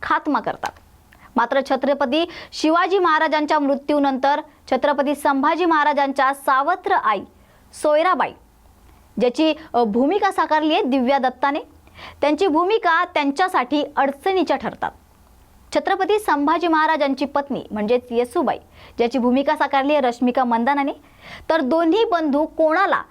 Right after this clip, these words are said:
कसलीही पूर्वकल्पना न देता छत्रपती संभाजी महाराजांवर नाराज होऊन औरंगजेबशी हात मिळवणी करतात.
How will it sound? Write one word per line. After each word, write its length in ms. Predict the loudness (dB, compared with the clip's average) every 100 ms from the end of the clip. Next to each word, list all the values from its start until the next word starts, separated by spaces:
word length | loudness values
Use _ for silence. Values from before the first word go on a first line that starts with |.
| -18 -20 -4
कसलीही 600 | -2 0 2 2 2 2
पूर्वकल्पना 840 | 0 0 0 0 0 -2 0 0 0
न 220 | 0 0
देता 280 | 0 0 0 -2
छत्रपती 460 | -2 0 0 -2 0
संभाजी 460 | 0 0 0 0
महाराजांवर 640 | 2 2 2 0 2 0 -2 -6 -8 0
नाराज 460 | 2 2 2 0 0
होऊन 260 | 0 0 -2 -8 -4
औरंगजेबशी 880 | -2 0 0 0 0 0 -2 -6 -8 -8 -16 -20
हात 440 | -8 -2 -2 0
मिळवणी 280 | 0 0 0
करतात. 300 | -2 -6